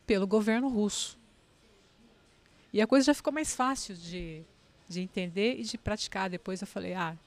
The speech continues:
já entendi tudo." Todo mundo sabe o que acontece lá na Rússia quando alguém quer,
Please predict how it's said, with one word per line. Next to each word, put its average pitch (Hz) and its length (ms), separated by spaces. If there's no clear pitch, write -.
já 190 200
entendi 202 320
tudo." 180 220
Todo 330 260
mundo 247 180
sabe 196 460
o - 40
que 202 60
acontece 175 600
lá 170 260
na 285 140
Rússia 220 560
quando 226 280
alguém 220 500
quer, 202 360